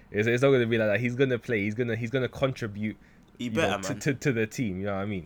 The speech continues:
Speaker 2: He better. He better.
Speaker 1: Nah, he, nah, he will. 'Cause, like, he would be one of the, like, not even just 'cause I'm a Liverpool fan, but he would be one of the, like, first team on
Speaker 2: The
Speaker 1: the team
Speaker 2: first
Speaker 1: sheet
Speaker 2: names
Speaker 1: if
Speaker 2: on the
Speaker 1: he
Speaker 2: team
Speaker 1: was,
Speaker 2: sheet. He
Speaker 1: if
Speaker 2: would
Speaker 1: he was
Speaker 2: be.
Speaker 1: fit. He's basically, like, the vice captain kind of,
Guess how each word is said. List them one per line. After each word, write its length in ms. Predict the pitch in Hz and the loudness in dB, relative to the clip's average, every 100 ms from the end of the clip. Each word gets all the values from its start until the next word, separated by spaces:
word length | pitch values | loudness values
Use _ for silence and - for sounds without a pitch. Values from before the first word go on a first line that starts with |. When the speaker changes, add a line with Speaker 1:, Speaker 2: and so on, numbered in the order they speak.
| 82 | -10
Speaker 2:
He 100 | 113 | -8
better. 320 | 127 110 95 - - | -4 -4 -4 -10 -16
He 60 | 104 | -12
better. 180 | 120 98 | -6 -2
Speaker 1:
Nah, 120 | 92 | -2
he, 100 | 92 | -2
nah, 180 | 92 95 | -2 -2
he 120 | 107 | -2
will. 160 | 92 85 | -4 -6
'Cause, 160 | 151 | -2
like, 140 | 160 160 | 2 4
he 80 | 220 | 2
would 140 | 233 | 0
be 100 | 170 | 0
one 160 | 151 151 | 0 0
of 120 | 131 | 0
the, 320 | 117 113 104 - | 0 2 0 -2
like, 340 | - 98 57 - - - - - | -4 -6 -6 -18 -20 -20 -20 -2
not 160 | 147 | 2
even 120 | 185 123 | 2 2
just 120 | 123 | -2
'cause 80 | 120 | -2
I'm 60 | 107 | 0
a 20 | |
Liverpool 200 | 135 101 98 | -2 -2 -6
fan, 40 | |
but 100 | 92 | -4
he 80 | 127 | -2
would 180 | 160 127 | -2 0
be 240 | 123 120 117 - | -2 -2 -4 -12
one 160 | - 117 | -6 -4
of 100 | 107 | -2
the, 160 | 101 95 - | -4 -6 -10
like, 140 | 92 85 | -10 -6
first 220 | 120 117 | -6 -6
team 80 | 110 | -6
on 80 | 101 | -6
Speaker 2:
The 60 | |
Speaker 1:
the 60 | 120 | -4
team 100 | - | -2
Speaker 2:
first 100 | 131 | 0
Speaker 1:
sheet 60 | 98 | -2
Speaker 2:
names 100 | 123 | -4
Speaker 1:
if 60 | 113 | -2
Speaker 2:
on 60 | |
the 60 | 101 | -4
Speaker 1:
he 60 | |
Speaker 2:
team 80 | 123 | -4
Speaker 1:
was, 60 | 110 | -8
Speaker 2:
sheet. 160 | 92 | -10
He 100 | 104 | -8
Speaker 1:
if 60 | 131 | -4
Speaker 2:
would 120 | 151 | -2
Speaker 1:
he 40 | 117 | -2
was 100 | 139 | -2
Speaker 2:
be. 60 | |
Speaker 1:
fit. 240 | - 139 110 | -2 -2 0
He's 160 | 110 | -4
basically, 280 | 131 180 147 | 0 0 0
like, 60 | 101 | -2
the 60 | 95 | 0
vice 240 | 107 101 | -2 -2
captain 440 | - 95 - 82 | -4 -6 -6 -14
kind 240 | 80 87 85 | -10 -8 -8
of, 120 | 80 | -12